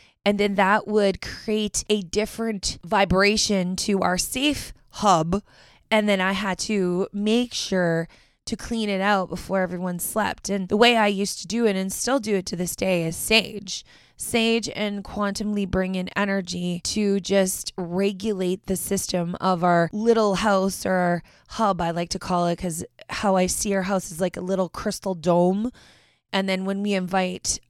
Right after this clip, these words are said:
energy inside of it, it changes the vibration in there. And then if it's something foreign,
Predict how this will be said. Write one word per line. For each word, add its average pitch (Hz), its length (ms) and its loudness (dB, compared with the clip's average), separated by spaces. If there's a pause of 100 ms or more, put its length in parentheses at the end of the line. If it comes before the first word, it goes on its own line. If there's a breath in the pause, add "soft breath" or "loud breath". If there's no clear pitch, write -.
(140)
energy 208 540 0
inside 196 640 0
of 175 140 -4
it, 165 240 -4 (420 soft breath)
it 202 180 4
changes 220 880 -2
the 202 120 -2
vibration 185 640 0
in 170 140 -4
there. 170 220 0
And 175 160 0
then 170 300 0
if 190 180 -2
it's 196 260 2
something 196 580 -4
foreign, 190 840 2